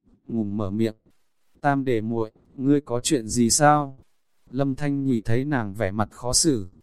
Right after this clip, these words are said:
chủ động mở miệng hỏi, nghĩ thầm chẳng lẽ là tính toán cấp lão tam mang lời nhắn.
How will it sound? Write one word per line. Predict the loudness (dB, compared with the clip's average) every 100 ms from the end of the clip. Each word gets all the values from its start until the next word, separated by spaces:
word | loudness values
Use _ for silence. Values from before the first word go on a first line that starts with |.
| _
chủ | -4 -2
động | -2 -4 -4
mở | -2
miệng | -2 -2 -2
hỏi, | 0 0 0 -8 _ -8
nghĩ | 0 0
thầm | 2 -2 0
chẳng | -2 0
lẽ | -2 0
là | 0 -2
tính | -2 -4
toán | -2 -2 -2
cấp | -4 -6
lão | -2 -2 -2
tam | 0 0 2
mang | 0 0
lời | 0 0
nhắn. | 0 -2 -4